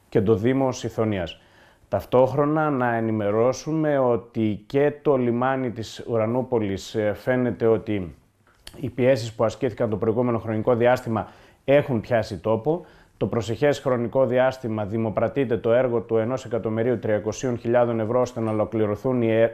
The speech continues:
τα έργα, ε, στον προβλήτα της, ε, Ουρανούπολης και να αποκτήσει αυτή ένα αξιόπιστο πια, ε, λιμάνι, ενώ ταυτόχρονα θα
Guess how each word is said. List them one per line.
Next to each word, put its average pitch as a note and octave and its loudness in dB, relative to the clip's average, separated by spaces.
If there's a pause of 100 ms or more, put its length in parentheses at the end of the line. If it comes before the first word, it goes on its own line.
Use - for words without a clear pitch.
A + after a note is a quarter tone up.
(180)
τα A2 2
έργα, G#2+ 2 (360)
ε, G#2 0
στον G#2 -2
προβλήτα G#2+ 0
της, - -6
ε, G#2+ 0
Ουρανούπολης A2+ 0
και A#2+ -8
να A2 0
αποκτήσει A2 -2
αυτή G#2 -2 (320)
ένα A#2+ 2
αξιόπιστο A#2 0
πια, G2+ 0
ε, F#2+ 0
λιμάνι, A#2 -2 (360)
ενώ C3 0
ταυτόχρονα D3+ -2 (120)
θα G#2+ 0